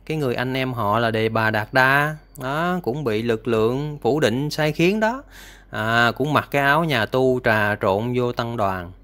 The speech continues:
Rồi, à, tìm mọi cách vu oan giáo họa cho Đức Phật. Rồi cuối cùng á, à,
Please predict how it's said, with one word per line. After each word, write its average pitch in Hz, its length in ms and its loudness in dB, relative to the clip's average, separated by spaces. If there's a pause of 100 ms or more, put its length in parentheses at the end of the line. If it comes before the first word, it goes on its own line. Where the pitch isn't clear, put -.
(240)
Rồi, 98 340 -4
à, 107 100 -4
tìm 98 380 -6
mọi 95 220 -2
cách 147 240 -4
vu 127 260 0
oan 123 300 0
giáo 135 220 -2
họa 101 220 -2
cho 113 120 -8
Đức 139 160 -6
Phật. - 300 -6
Rồi 101 120 -8
cuối 180 280 -4
cùng 113 340 -4
á, 123 240 -2 (480)
à, 113 360 -2